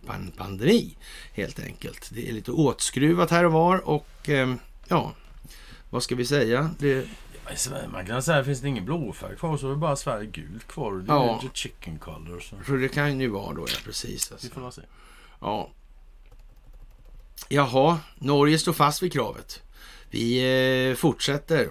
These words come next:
Speaker 2: Ja, det är
Speaker 1: att
Speaker 2: ju
Speaker 1: uppmana att, eh, den här ska,
Speaker 2: Turkiet, ja.
Speaker 1: kabalen där ska,
Speaker 2: Ja, ja, ja.
Speaker 1: ja, friges.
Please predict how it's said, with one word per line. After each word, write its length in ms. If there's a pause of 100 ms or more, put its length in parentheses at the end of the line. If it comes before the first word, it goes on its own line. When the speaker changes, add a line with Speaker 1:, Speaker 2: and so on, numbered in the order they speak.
Speaker 2:
Ja, 260
det 60
är 60
Speaker 1:
att 60
Speaker 2:
ju 40
Speaker 1:
uppmana 500
att, 340
eh, 60
den 260
här 120
ska, 160
Speaker 2:
Turkiet, 680
ja. 60
Speaker 1:
kabalen 440
där 100
ska, 160
Speaker 2:
Ja, 200
ja, 100
ja. 60 (160)
Speaker 1:
ja, 220 (140)
friges. 640